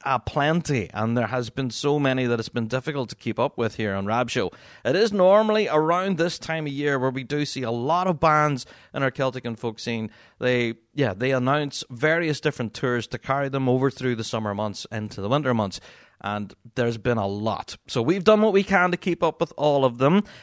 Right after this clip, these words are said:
Uh, there may have been some that we've missed, however. So if you are aware of some bands out there who have announced summer tours and stuff,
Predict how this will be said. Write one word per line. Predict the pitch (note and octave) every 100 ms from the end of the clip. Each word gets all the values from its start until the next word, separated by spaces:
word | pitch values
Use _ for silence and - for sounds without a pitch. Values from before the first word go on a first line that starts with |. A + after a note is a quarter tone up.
| -
Uh, | C#3+ C3+
there | C3
may | C#3 D#3
have | C#3
been | C#3+
some | C#3 C3+
that | F2
we've | G#2+
missed, | A2+ C3+ C#3+
however. | A2+ F#2+ F#2 F#2
So | - A#2+ -
if | C3+ C3
you | C3+ C#3+
are | D3
aware | C3+ D#3 E3 D#3
of | C#3 B2
some | E3+ E3+ E3 C3
bands | E3 E3+ E3+ D#3
out | D3+
there | D3+ D3
who | C#3+
have | C3+
announced | B2 A#2+ A#2+ - -
summer | B2 A2+
tours | - B2+ B2 A#2+
and | A#2+
stuff, | - B2 A2+